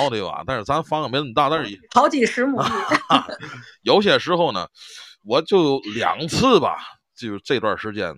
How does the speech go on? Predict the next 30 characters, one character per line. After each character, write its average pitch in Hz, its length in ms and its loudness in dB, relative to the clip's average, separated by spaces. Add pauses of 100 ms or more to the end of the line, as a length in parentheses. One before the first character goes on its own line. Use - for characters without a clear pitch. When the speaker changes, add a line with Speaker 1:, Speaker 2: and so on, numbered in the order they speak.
(340)
Speaker 1:
感 80 200 -6
觉 104 200 -6
了 87 180 -4 (240)
有 80 140 -14
点 73 140 -12
问 87 160 -10
题， 69 260 -20
因 85 100 -14
为 110 80 -6
我 117 480 -2 (600)
有 117 140 -6
几 90 160 -12
次 110 200 -12
没 101 100 -10
有 92 220 -6
带 120 180 0
那 95 160 -10
个 73 320 -14
道 107 160 -6
长 73 180 -14
的 82 60 -14
符 107 220 -20
牌 - 180 -10
儿 113 200 -4
啊， 60 120 -14
遇 90 160 -20
见 80 160 -12
点 64 160 -14
事 - 160 -12
儿。 90 140 -10